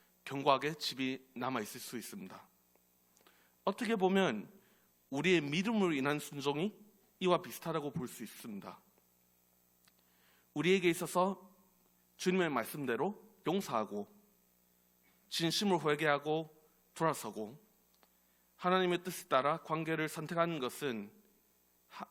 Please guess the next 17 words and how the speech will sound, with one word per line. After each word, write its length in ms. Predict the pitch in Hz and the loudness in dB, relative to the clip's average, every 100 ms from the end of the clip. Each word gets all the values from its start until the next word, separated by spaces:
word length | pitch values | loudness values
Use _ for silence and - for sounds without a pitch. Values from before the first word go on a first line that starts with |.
| _ | _
절대로 420 | - 143 - 180 | -4 -2 0 2
하기 140 | 175 170 | 2 -2
쉬운 300 | - 175 165 | -4 -4 -2
일이 180 | 139 147 | -2 -2
아닙니다. 580 | - 104 104 98 98 - _ _ _ _ _ _ _ | -2 -4 -6 -8 -12 -16 _ _ _ _ _ _ _
그러나 520 | - 165 185 180 107 - - | -2 2 6 4 2 -4 -6
우리가 340 | 160 190 170 | 2 4 4
예수님의 500 | 123 - 196 190 170 | 2 0 2 4 4
말씀을 380 | 127 - - 151 | 2 0 -4 -6
듣고 460 | 117 - 131 104 - _ _ _ _ | -8 -6 -6 -6 -8 _ _ _ _
묵상함으로 920 | 147 - 214 196 160 110 117 98 - - _ _ _ _ _ _ _ _ _ - | -12 -4 0 2 0 0 -2 -2 -8 -20 _ _ _ _ _ _ _ _ _ -6
이를 200 | 170 156 | -2 -2
실천하는 440 | - 196 202 175 | -2 -4 0 0
삶을 280 | 151 139 135 | 0 -2 -2
산다면은 680 | 127 120 110 117 123 107 95 - _ _ _ _ | -4 -6 -4 -2 -2 -4 -8 -20 _ _ _ _
아무리 380 | 120 131 151 175 | -2 0 0 -2
힘들고 880 | 170 196 185 175 170 170 - - | -4 -4 -2 2 2 2 0 -10